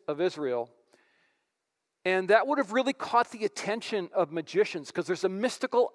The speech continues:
aspect to that. And so the sons of this man were running around, and they were trying to take the name of Jesus and use it to enhance their own ends.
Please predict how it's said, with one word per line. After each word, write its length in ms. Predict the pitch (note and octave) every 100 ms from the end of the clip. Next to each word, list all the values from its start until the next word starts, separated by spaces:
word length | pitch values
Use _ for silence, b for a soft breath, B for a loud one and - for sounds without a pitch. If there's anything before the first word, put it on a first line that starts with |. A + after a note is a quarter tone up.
| -
aspect 840 | A3 G#3+ - D#3 D3+ - - -
to 140 | D#3+ D#3
that. 400 | C#3+ A2+ - - _ _ _ _ _ _ _ _ _ _ _ _
And 80 | F#3
so 160 | - A3+
the 100 | F#3+
sons 480 | - - C#4 E4 A3+
of 80 | G#3
this 220 | G3 -
man 280 | F3 F3 F#3
were 100 | F#3
running 320 | A3 C#4+ C#4
around, 440 | G#3 D#3 D3 E3 -
and 160 | F3+
they 120 | G#3
were 140 | C4 C4
trying 720 | - - A#3+ B3 C4+ C4+ C4+ b b b -
to 340 | - A3 G3
take 360 | - G#3+ C#4+ D4
the 80 | C4+
name 240 | A#3 A3+
of 60 | G3
Jesus 640 | - A3+ C4 D#3+ D#3+ - b b
and 160 | G3+ A3
use 260 | B3 A3
it 140 | B3+ -
to 200 | A3 A3
enhance 640 | G3 G#3 G3+ G#3 - - b b b
their 320 | D3 G3 A3 -
own 240 | A3 B3 A#3+
ends. 520 | F3+ B2+ - -